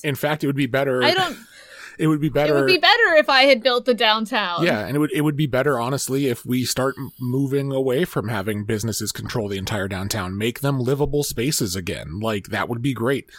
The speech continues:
Speaker 2: Yeah.
Speaker 1: Solve a lot of the housing problems if you make, like, all of these empty office buildings into, like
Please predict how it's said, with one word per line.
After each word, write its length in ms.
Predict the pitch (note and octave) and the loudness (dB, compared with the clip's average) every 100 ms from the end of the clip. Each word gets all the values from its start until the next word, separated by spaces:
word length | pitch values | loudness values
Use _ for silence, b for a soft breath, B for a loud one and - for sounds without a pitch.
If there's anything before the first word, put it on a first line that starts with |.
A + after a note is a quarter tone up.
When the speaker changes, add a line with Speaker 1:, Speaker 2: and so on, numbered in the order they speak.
| A3+ | -6
Speaker 2:
Yeah. 220 | B3 D4 | 0 2
Speaker 1:
Solve 180 | C#3+ C3+ | 2 2
a 40 | |
lot 120 | D3+ D#3 | 2 2
of 40 | |
the 100 | D3 | 0
housing 420 | C3 C#3 F3+ B2 | -2 -2 0 -2
problems 460 | A2 G#2 G#2+ A#2+ A2+ | -4 -4 -4 -2 -4
if 100 | A2 | -4
you 140 | A2+ | -2
make, 280 | A#2 B2 A2+ - _ - | -2 -2 -4 -12 _ -8
like, 240 | G#2+ G2+ - | -6 -6 -6
all 200 | A#2 A#2 | -4 -2
of 80 | |
these 180 | A#2 A#2 - | -2 -4 -4
empty 280 | A2 A2+ G#2 | -6 -4 -2
office 320 | A2+ C3+ F3 | -2 -2 -6
buildings 640 | - G#2+ G#2 A2 C#3 - - | -6 -6 -4 -4 -4 -6 -8
into, 520 | A#2+ A#2 G#2+ A#2 B2+ | -6 -4 -4 -2 -2
like 240 | C3 C3+ | 0 -2